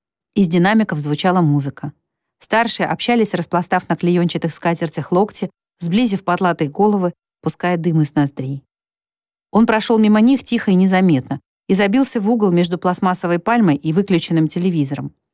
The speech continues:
Сел на корточки и застыл, переводя взгляд от одного стола к другому. Это были обычные классные столы, застеленные клеенками.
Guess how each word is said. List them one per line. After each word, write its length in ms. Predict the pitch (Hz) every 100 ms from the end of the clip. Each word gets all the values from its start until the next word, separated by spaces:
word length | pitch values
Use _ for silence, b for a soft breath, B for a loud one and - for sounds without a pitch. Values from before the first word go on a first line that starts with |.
| _ _ -
Сел 240 | - 208
на 140 | 202
корточки 500 | 196 240 - 165 -
и 40 | 165
застыл, 460 | 185 190 - 254 - _ _ -
переводя 400 | 190 185 180 170
взгляд 420 | 175 190 226 - _ _ -
от 160 | 156
одного 300 | 165 160 160
стола 300 | 190 165 151 160
к 80 |
другому. 520 | 156 170 160 139 127 139 _ _ _ _ _ _ _ -
Это 160 | 208
были 180 | 226 254
обычные 420 | 247 294 - 247
классные 380 | 240 226 - 220
столы, 340 | - 233 208
застеленные 560 | 151 151 - 233 202 165
клеенками. 720 | 170 185 160 139 131 147 -